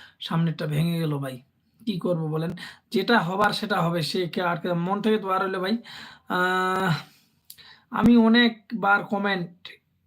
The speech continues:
করেছি আসার জন্য। আচ্ছা, আচ্ছা, আমি দেখিনি গো। আহ, বেশি সমস্যা হলে থাইকেন না। জি ভাই, একটু খানিকক্ষণ আছি, আপনারা যে যেখান থেকে দেখছেন অবশ্যই জানাবেন।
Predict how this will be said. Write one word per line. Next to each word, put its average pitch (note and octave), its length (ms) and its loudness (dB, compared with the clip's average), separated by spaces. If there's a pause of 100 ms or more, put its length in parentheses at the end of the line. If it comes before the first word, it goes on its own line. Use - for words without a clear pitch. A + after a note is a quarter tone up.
(160)
করেছি F3+ 880 -6
আসার E3 300 -4
জন্য। E3 240 0
আচ্ছা, F3 240 -2
আচ্ছা, F3+ 160 -4
আমি F#3 140 -4
দেখিনি F#3+ 400 0
গো। F3+ 240 -2 (500)
আহ, E3+ 600 -2
বেশি G3 340 2
সমস্যা G#3 460 -2
হলে F#3+ 500 -2
থাইকেন F3+ 320 -4
না। D#3+ 380 -4 (2500)
জি A3+ 240 2
ভাই, A#3+ 280 4
একটু A3 320 0
খানিকক্ষণ G#3+ 440 0
আছি, G3+ 320 0
আপনারা F3+ 340 -2
যে E3+ 200 -4
যেখান E3+ 280 -4
থেকে F3 160 -4
দেখছেন E3+ 280 -6
অবশ্যই E3 320 -4
জানাবেন। E3 380 -2